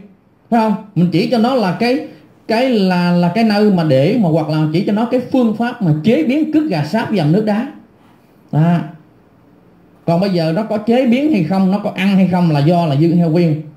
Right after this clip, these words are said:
À. Chứ mà mình không có thể nào mà, mà, mà, mà, mà, mà mình giúp cho nó no được. Mình không thể là mình không thể mà có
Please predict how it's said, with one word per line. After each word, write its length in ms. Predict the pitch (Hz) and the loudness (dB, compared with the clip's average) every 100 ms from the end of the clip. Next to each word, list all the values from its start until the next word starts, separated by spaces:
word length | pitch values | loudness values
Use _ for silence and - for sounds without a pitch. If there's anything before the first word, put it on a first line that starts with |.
| - _ _ _ _ _ - _ | -20 _ _ _ _ _ -20 _
À. 440 | 131 147 156 131 123 - - - _ _ _ - | -2 2 4 2 -2 -8 -14 -20 _ _ _ -2
Chứ 140 | 220 214 | 0 2
mà 100 | 156 | 2
mình 260 | 151 147 | 2 2
không 180 | 165 180 | 0 0
có 80 | 208 | -2
thể 180 | 139 185 | -4 -2
nào 240 | 151 135 | -2 -2
mà, 400 | 135 131 127 113 - - | 0 -2 -2 -6 -12 -8
mà, 140 | 135 135 | -2 0
mà, 180 | 139 135 | 2 2
mà, 300 | 131 127 131 | 0 0 -2
mà, 160 | 127 | -2
mà 140 | 127 123 | -2 0
mình 220 | 127 139 | 2 2
giúp 120 | 294 294 | 0 0
cho 60 | |
nó 120 | 180 208 | 0 2
no 280 | 180 175 | 2 0
được. 300 | 151 113 - - - | -2 -6 -8 -18 -6
Mình 120 | 160 | -2
không 160 | 208 190 | 0 0
thể 140 | 156 | 0
là 80 | 220 | 0
mình 160 | 156 175 | 0 0
không 160 | 196 | 2
thể 140 | 147 226 | 2 2
mà 140 | 165 - | 2 0
có 220 | 226 | -2